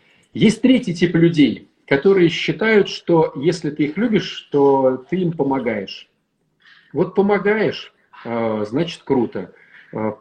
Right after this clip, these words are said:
помощь ещё разная бывает. Посуду помыл, машину заправил, а, я не знаю, с детьми посидел, а, там разобрался с их компьютером, ну, помог чем-то, помог. Значит, любишь, реально помогаешь, значит, любишь.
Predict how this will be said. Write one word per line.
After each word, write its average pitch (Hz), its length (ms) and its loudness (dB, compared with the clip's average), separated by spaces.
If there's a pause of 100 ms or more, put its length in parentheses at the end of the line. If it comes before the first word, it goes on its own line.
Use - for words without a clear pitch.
(100)
помощь 214 260 2
ещё - 180 0
разная 123 360 2
бывает. 120 420 2
Посуду 202 580 0
помыл, 156 640 2
машину 165 580 0
заправил, 143 800 2 (300)
а, 117 540 2
я 131 120 0
не 139 80 -2
знаю, 135 200 0
с 110 60 -6
детьми 151 440 0
посидел, 135 760 2 (340)
а, 110 600 -2
там 120 220 2
разобрался 131 920 2 (160)
с - 140 -20
их - 120 -4
компьютером, 139 680 0
ну, 214 80 0
помог 185 460 0
чем-то, 101 420 -8 (300)
помог. 127 440 -4 (600)
Значит, 110 440 -4
любишь, 151 340 0
реально 156 300 2
помогаешь, 131 520 -2
значит, 135 380 -6
любишь. 101 460 -8